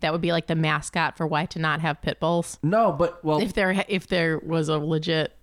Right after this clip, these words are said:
Speaker 2: I love pit bulls. So don't get me wrong, guys. I love pit bulls. But that, I, I, you know, and I, I close the car door,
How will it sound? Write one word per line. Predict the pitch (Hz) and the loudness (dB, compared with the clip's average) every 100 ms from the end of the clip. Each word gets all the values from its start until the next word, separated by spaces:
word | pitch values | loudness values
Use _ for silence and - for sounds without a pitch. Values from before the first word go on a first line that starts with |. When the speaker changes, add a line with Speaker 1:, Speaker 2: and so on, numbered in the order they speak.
| - | 0
Speaker 2:
I | 302 | 2
love | 302 226 | 4 2
pit | 135 - | 0 -2
bulls. | 95 92 | -4 -2
So | - | 0
don't | 117 151 | 2 2
get | 170 | 2
me | 170 | 2
wrong, | 165 165 | 2 2
guys. | 160 160 | 2 2
I | 127 | 2
love | 117 123 110 | 2 0 0
pit | 139 | -2
bulls. | 104 95 98 | 0 0 0
But | 113 110 | -2 -2
that, | 98 | -2
I, | 120 135 - | -2 -2 -2
I, | 131 135 | -2 0
you | 151 | 0
know, | 117 113 | 2 2
and | |
I, | 113 - - - | 0 -4 -10 -4
I | 127 | -2
close | - 151 151 120 | 0 2 2 0
the | 131 | -2
car | - 127 127 | 0 0 2
door, | 135 117 95 | 2 0 -2